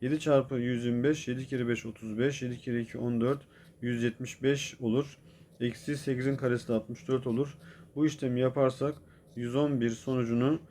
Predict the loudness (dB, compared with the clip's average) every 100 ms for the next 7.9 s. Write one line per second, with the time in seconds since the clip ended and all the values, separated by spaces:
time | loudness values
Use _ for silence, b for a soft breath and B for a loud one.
0 | b b -8 0 0 0 0 2 4 2
1 | 2 4 4 2 0 0 0 -6 -6 -12
2 | -12 -20 -20 -20 _ _ _ -20 -20 -20
3 | -20 -20 -20 -20 -20 -20 -20 b b b
4 | b b b b b b 2 2 6 6
5 | 8 8 6 6 2 -4 -18 -16 0 0
6 | 2 0 2 4 4 4 2 -2 -6 -4
7 | 0 0 2 0 -2 -2 0 2 2